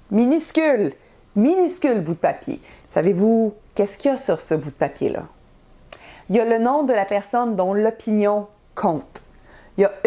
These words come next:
une personne ou deux personnes, pas plus, sur un papier. De toute façon, le papier est beaucoup trop petit.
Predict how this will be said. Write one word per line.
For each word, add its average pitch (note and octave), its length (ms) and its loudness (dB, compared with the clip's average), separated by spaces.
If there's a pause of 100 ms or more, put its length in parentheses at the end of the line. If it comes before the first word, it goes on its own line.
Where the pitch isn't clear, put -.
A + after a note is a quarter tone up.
une D#4+ 120 0
personne D4+ 840 0
ou F3 160 -4
deux B3 320 2
personnes, C4 800 0 (540)
pas D4 140 2
plus, G#3+ 520 -2 (120)
sur F3+ 360 -2
un D#3+ 60 0
papier. F3+ 320 -2
De A3 100 4
toute A#3 100 -10
façon, D4+ 340 0
le F4+ 100 2
papier D#4+ 300 0
est C#4 40 -2
beaucoup D#4+ 300 -2
trop - 220 -2
petit. - 500 -6